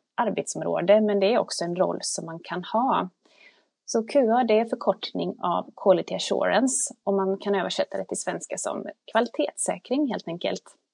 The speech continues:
Eh, jag kanske främst skulle bes-, vilja beskriva det som ett arbetsområde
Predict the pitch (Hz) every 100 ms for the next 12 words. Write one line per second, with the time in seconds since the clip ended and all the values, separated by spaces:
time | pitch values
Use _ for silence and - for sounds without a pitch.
0 | _ - - _ _ _ _ - 208 208
1 | 202 202 233 247 226 240 - 277 349 -
2 | 277 247 240 - 240 240 240 - 226 180
3 | 180 180 170 - 165 - 180 - 220 196
4 | 165 - 170 165 180 180 208 277